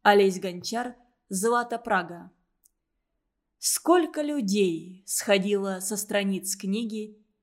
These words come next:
касалось его души и оставляло в ней следы своих прикосновений. Хотелось разобраться в том, что накопилось,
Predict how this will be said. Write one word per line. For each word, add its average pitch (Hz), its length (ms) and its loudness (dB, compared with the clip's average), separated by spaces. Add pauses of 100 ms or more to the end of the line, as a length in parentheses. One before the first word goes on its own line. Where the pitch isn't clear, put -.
(140)
касалось 240 720 2
его 202 360 2
души 208 640 -4 (280)
и 202 120 4
оставляло 262 680 4
в 247 60 -8
ней 262 200 -2
следы 240 420 -2
своих 233 400 -4
прикосновений. 220 1040 -4 (440)
Хотелось 208 580 2
разобраться 196 720 -2
в - 200 -18
том, 247 240 -2
что 233 180 -8
накопилось, 220 840 -4